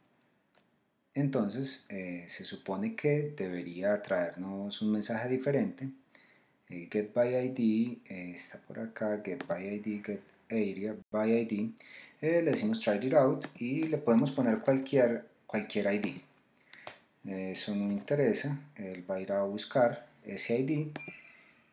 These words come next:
pero la di-, a diferencia de lo demás nos dice que, mm, es un cuatrocientos cuatro,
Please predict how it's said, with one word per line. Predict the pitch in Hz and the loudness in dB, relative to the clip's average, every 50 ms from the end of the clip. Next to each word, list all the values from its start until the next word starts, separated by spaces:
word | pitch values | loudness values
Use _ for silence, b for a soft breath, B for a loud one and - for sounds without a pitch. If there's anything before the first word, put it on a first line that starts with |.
| _ | _
pero | - 190 180 156 143 156 156 147 | 8 10 10 10 10 10 8 6
la | 117 120 117 117 | 4 4 4 4
di-, | 120 127 131 - | 4 4 2 2
a | - 131 | 4 6
diferencia | 139 143 139 - 151 147 135 117 113 - - 135 | 6 6 6 6 4 6 6 6 6 6 6 6
de | 135 135 | 6 6
lo | 131 135 135 139 135 135 135 135 135 131 | 6 4 4 6 6 6 6 6 4 4
demás | 135 135 135 135 131 110 113 113 - 113 | 6 6 8 8 8 8 6 4 2 0
nos | 107 98 95 - | 0 0 0 -2
dice | 104 98 95 - - 131 - | -4 -4 -2 -4 -6 -6 -2
que, | - 156 143 135 | 2 4 4 4
mm, | 135 135 - - 117 110 101 98 95 95 92 90 90 87 - - _ _ _ _ _ _ _ _ _ _ _ _ _ - _ - B B B B B B B B B B - | 4 2 0 -4 -2 -2 0 -2 -2 -4 -6 -8 -10 -10 -12 -14 _ _ _ _ _ _ _ _ _ _ _ _ _ -20 _ -14 B B B B B B B B B B 2
es | 113 110 - | 4 4 6
un | 113 110 | 6 6
cuatrocientos | - 113 110 - 107 95 101 90 - - 104 - | 6 4 4 4 2 0 -2 -2 -6 -6 -6 0
cuatro, | - 170 160 - - - | 4 6 6 6 4 0